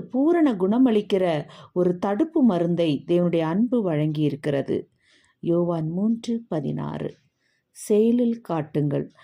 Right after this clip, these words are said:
யாருடைய இறுதிச் சடங்கில் கலந்து கொண்ட போது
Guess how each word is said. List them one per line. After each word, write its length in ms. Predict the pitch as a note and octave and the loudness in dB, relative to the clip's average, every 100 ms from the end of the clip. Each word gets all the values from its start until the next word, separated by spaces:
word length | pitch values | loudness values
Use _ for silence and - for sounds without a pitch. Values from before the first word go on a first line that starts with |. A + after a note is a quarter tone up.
| - - F#3+ | -20 -12 -2
யாருடைய 580 | A3 A#3+ F#4 F#4+ D#4+ G#3 | 0 2 2 4 4 4
இறுதிச் 400 | G3 A3+ C4 A#3+ | 4 4 2 0
சடங்கில் 420 | G3+ G3 F#3+ F3+ | 0 0 0 -2
கலந்து 300 | E3 F3+ A3+ | 0 0 0
கொண்ட 200 | G3+ F3+ D#3 | 0 -2 -2
போது 380 | D#3+ D#3 E3 | 0 2 2